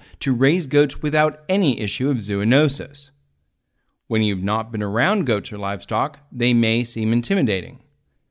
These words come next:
Like sky or scuba diving, if you've never done it, they can appear terrifying, but once you go regularly, the fear vanishes. So if backyard producers don't see problems for decades at a time,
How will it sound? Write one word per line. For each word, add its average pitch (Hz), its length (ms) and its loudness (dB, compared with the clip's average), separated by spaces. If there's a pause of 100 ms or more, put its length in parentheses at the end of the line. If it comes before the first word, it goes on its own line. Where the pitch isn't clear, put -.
(480)
Like 139 220 2
sky 185 440 4
or 170 260 2
scuba 175 340 -2
diving, 101 540 0
if 107 120 -10
you've 95 200 -6
never 104 320 0
done 156 260 2
it, 101 160 -2 (220)
they 123 160 -2
can 143 160 2
appear 143 420 0
terrifying, 135 640 -2 (460)
but 123 160 0
once 131 320 2
you 135 80 0
go 123 160 4
regularly, 110 840 -2 (200)
the 160 100 -6
fear 107 340 -4
vanishes. 107 680 -2 (1400)
So 196 260 4
if 143 140 2
backyard 233 540 2
producers 123 580 0
don't 135 320 2
see 180 160 -4
problems 113 540 0
for 101 160 -8
decades 113 580 0
at 160 140 0
a 165 80 -2
time, 127 480 0